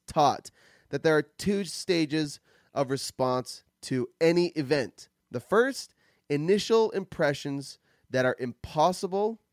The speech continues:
whoops, that are imposed involuntarily on our own minds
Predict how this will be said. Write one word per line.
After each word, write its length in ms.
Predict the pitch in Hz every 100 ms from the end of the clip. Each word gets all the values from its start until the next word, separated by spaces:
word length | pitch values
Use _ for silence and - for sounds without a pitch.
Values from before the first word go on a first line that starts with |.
| _
whoops, 260 | - 208 -
that 140 | 131 127
are 100 | 123
imposed 800 | 123 - - 196 165 120 117 - _
involuntarily 1160 | 160 190 190 185 180 - 196 196 185 185 190 180 _ _ _
on 140 | -
our 160 | 160 -
own 280 | 139 147 165
minds 500 | 160 131 131 131 127